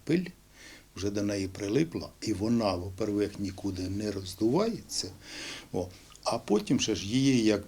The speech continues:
береш цю пленочку, в рулончик скручують люди. О. І отут, у могильники здавали. Це вже потім. Я рідину не возив.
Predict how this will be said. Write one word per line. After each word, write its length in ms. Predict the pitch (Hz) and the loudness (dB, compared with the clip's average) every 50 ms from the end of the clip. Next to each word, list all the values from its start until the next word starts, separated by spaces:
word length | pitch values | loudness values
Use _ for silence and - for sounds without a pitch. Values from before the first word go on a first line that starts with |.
| - - | -2 0
береш 260 | 113 110 113 110 - | 2 4 4 2 2
цю 200 | - - 107 107 | 2 2 2 2
пленочку, 520 | 107 107 135 151 147 139 101 - - - 104 | 4 2 2 4 4 4 2 2 -2 -2 0
в 60 | 101 | 6
рулончик 600 | 120 127 127 123 110 101 95 95 - 104 - - | 6 8 8 8 6 4 2 -2 -4 -6 -6 -6
скручують 880 | - - - 165 180 233 220 - - 90 87 90 98 101 - - - - - - - - - - - - - | -8 2 4 4 4 4 2 2 0 -2 0 0 -2 -4 -4 -8 -10 -12 -18 -20 -20 -20 -20 -20 -8 0 4
люди. 340 | 240 202 123 90 - - 90 - - - - - - - - - - - - - - - - - - - - - | 6 6 6 6 4 -2 -8 -10 -12 -14 -16 -16 -16 -16 -18 -18 -20 -18 -20 -18 -18 -18 -18 -20 -20 -20 -14 -10
О. 80 | - 92 90 - - - | -8 -8 -8 -10 2 8
І 340 | 123 127 135 135 127 - - - - - - - - - - - - - - - - - - - - - - - - - - - | 10 12 12 12 12 8 4 -2 -10 -20 -20 -20 -20 -20 -20 -20 -20 -20 -20 -20 -20 -20 -20 -20 -20 -18 -18 -18 -20 -20 -6 -2
отут, 600 | 143 143 143 139 - - 92 85 - - - - - - - - - 123 | -2 -2 -2 -4 -8 -12 -12 -12 -12 -14 -18 -18 -20 -20 -20 -14 -4 2
у 60 | 120 | 4
могильники 680 | 123 120 104 92 82 73 73 78 76 - - - - - - - - - - - - - - | 4 4 4 0 -4 -6 -6 -8 -10 -12 -14 -18 -20 -20 -20 -20 -20 -20 -20 -20 -20 -18 -14
здавали. 380 | - 90 76 80 76 78 71 - - - - - - - - | -12 -10 -10 -10 -10 -10 -12 -12 -14 -18 -20 -18 -16 -12 -6
Це 140 | - 110 107 | -4 -4 -4
вже 120 | 90 87 92 - | -4 -6 -10 -12
потім. 280 | - - - - 82 82 - - - - - - | -12 -12 -10 -12 -12 -14 -14 -18 -20 -20 -10 2
Я 240 | 120 127 170 208 233 | 10 12 12 12 12
рідину 360 | 233 208 151 147 131 131 143 | 10 8 8 8 8 10 8
не 100 | 156 156 | 8 6
возив. 420 | 143 135 131 95 85 87 85 82 | 6 6 4 4 2 -4 -8 -10